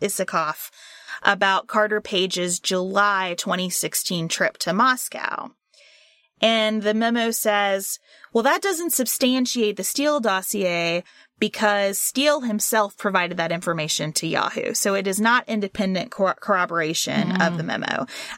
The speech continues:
Speaker 1: I think a lot of things about this section are kind of bizarre, but we can talk about that in a second. Um,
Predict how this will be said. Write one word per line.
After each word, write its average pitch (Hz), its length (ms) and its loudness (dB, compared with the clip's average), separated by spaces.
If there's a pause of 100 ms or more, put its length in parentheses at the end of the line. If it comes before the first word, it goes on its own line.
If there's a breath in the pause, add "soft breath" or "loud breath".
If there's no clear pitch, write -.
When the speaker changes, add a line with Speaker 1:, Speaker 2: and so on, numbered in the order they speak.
Speaker 1:
I 480 160 8
think 539 140 2
a 247 80 2
lot 190 260 4
of 190 60 -10
things 185 240 -2
about 170 240 0
this 165 180 0
section 165 380 -2
are 160 80 -2
kind 156 200 0
of 151 60 -6
bizarre, 139 380 0
but - 100 -6
we 202 80 0
can 185 140 -2
talk 165 180 -2
about - 200 -4
that - 120 -4
in - 80 -6
a - 40 -6
second. - 340 -6 (1600 loud breath)
Um, 240 320 4